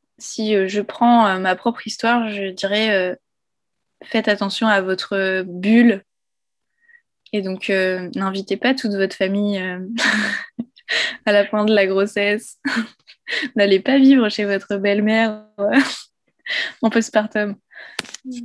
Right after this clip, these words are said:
Speaker 1: Non, mais, euh, je, je dis ça, mais, euh, je suis pas à plaindre. Mais, euh, c'était, c'était pas forcément le, les conditions optimales.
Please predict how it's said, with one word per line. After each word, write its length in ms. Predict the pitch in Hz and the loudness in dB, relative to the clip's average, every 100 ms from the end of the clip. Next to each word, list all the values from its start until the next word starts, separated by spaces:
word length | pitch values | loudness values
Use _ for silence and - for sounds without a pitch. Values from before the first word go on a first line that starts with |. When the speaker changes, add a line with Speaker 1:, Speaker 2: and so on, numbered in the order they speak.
| 233 | -6
Speaker 1:
Non, 160 | 190 180 | -2 0
mais, 220 | 170 170 | 0 -2
euh, 60 | 160 - _ _ _ - _ - _ _ | -4 -8 _ _ _ -20 _ -18 _ _
je, 360 | - 185 170 165 | -4 -2 0 -2
je 80 | 170 | -6
dis 140 | 175 | -8
ça, 200 | 175 196 | -2 0
mais, 260 | 196 175 170 | 0 -2 -4
euh, 80 | 156 - 170 - | -6 -12 -16 -8
je 80 | |
suis 100 | - | -6
pas 160 | 190 202 | 0 2
à 80 | 196 | 4
plaindre. 400 | 247 254 226 160 185 | 4 6 4 0 -10
Mais, 300 | 190 190 190 | -4 2 4
euh, 240 | 185 185 185 | 6 4 2
c'était, 440 | - 202 214 - | -2 0 0 0
c'était 280 | - - - | -6 -4 -2
pas 140 | 202 233 | 0 0
forcément 500 | 240 - 226 233 233 | 0 2 4 6 4
le, 420 | 214 196 185 185 | 2 0 -2 -4
les 260 | 185 190 190 | -4 -6 -2
conditions 420 | 208 202 202 220 | 0 0 0 0
optimales. 800 | 220 208 - 214 208 226 269 | 0 0 0 0 2 2 2